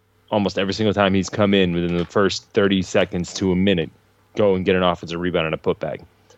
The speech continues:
And against a team like Boston College, where he's taller than their tallest player that plays normal minutes,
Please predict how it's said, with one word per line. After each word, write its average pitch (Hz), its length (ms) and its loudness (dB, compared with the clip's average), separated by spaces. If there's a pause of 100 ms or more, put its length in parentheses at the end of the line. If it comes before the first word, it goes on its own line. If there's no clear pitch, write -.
(140)
And 92 100 2
against 95 280 2
a - 20 -12
team 107 240 0
like 95 160 2
Boston 101 320 2
College, 101 460 2
where 90 100 -4
he's 90 160 -6
taller 101 400 2
than 92 160 -2
their 95 140 2
tallest 95 460 0
player 95 260 2
that - 120 -4
plays 98 360 0
normal 98 320 -2
minutes, 113 400 0